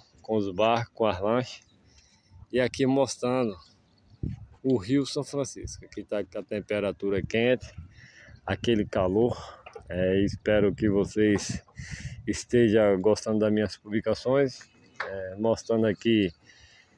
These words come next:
é, os Portos das Pedras. Ali tem um Boteco do Bolinha que começou a abrir. Ali tem um outro novo, é, é, quiosque, né, que vai ser inaugurado. Mandar um alô para meu amigo Reg,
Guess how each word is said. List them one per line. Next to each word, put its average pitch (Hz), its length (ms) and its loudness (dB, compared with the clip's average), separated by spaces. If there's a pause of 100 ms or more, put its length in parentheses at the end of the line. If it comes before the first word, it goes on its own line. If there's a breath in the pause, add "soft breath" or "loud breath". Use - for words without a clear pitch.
(480 soft breath)
é, 101 840 -2 (240)
os 117 100 -8 (140)
Portos 117 320 0
das 120 200 0
Pedras. 135 560 4 (360)
Ali 95 240 -6
tem 113 80 -2
um 110 80 2
Boteco 104 400 0
do 107 80 0
Bolinha 101 420 2
que - 120 -12
começou 104 600 0
a 95 40 0
abrir. 120 440 2
Ali 107 320 2
tem 107 160 -6
um 104 240 2
outro 101 260 -4
novo, 98 400 -6 (400)
é, 92 520 -8 (960 soft breath)
é, 95 300 -2 (120)
quiosque, 117 500 2
né, 113 180 0
que 110 160 -4
vai 101 260 0
ser 110 280 -2
inaugurado. 107 580 2
Mandar 107 220 2
um 107 60 4
alô 98 480 0
para 104 220 -2
meu 107 140 -2
amigo 104 320 -2
Reg, 123 380 2